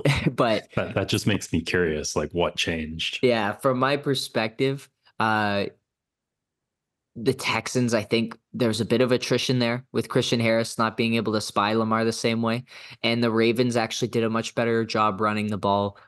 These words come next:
Speaker 1: with everyone except Lamar. First half looked like he was trying to generate a ton on the scramble, hold the ball a little bit too long. Uh, and really, when they started getting Justice Hill involved, Gus Edwards involved,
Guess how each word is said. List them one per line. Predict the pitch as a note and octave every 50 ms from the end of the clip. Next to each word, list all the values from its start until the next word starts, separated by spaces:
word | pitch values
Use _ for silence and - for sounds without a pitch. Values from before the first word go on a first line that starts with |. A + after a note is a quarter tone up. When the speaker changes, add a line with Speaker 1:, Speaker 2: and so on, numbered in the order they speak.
| -
Speaker 1:
with | B2 B2 B2
everyone | A#2 A2+ G2+ A#2 A2 G#2
except | G2+ - - - - G2 - - A2
Lamar. | G2 F#2+ F2 E2+ F2 - -
First | - - C3 A#2+ A#2 - -
half | - A2+ A#2 A#2 - -
looked | A2+ A2 - -
like | A2+ G#2+ G#2
he | - - A2+
was | G#2+ G#2+
trying | - - A#2+ A2+
to | A2 G#2+
generate | G2 - G#2+ G2 G#2 G2+ G2 F#2+
a | G#2 G2+
ton | - - - G#2 G2+ G#2
on | G2+ G2+
the | G2 F#2+
scramble, | - - - - G2+ F#2 F#2+ G2+ G#2+ A#2
hold | A2+ - - A2+ A2 F#2+
the | G2+ F#2
ball | F#2 F2+ F2+ G2+ G#2+ A2
a |
little | A2 A2 G#2+
bit | G#2 A2+ A2+ -
too | - B2+ A#2
long. | A2+ G#2+ A2+ B2 C3+ C3+ - - - - - - -
Uh, | G#2 G#2 G2+ G2 -
and | - A2 G#2+ G2+ G2+
really, | G2+ G#2+ G#2+ G#2+
when | G#2 G#2 G2+
they | G#2
started | G2+ - - A#2 A2+ G#2+
getting | A#2 - - A2
Justice | F#2+ A2 G2 G2+ - - - G#2 - -
Hill | A2 G2+ G2+
involved, | G2+ G2 G2 F#2+ F#2+ G2 - -
Gus | G#2 F#2+ - -
Edwards | G2+ G2 F#2 G#2 G#2 G#2 F#2+ G#2
involved, | G#2 G2 G2 G2+ G2+ G2+ G2+ - -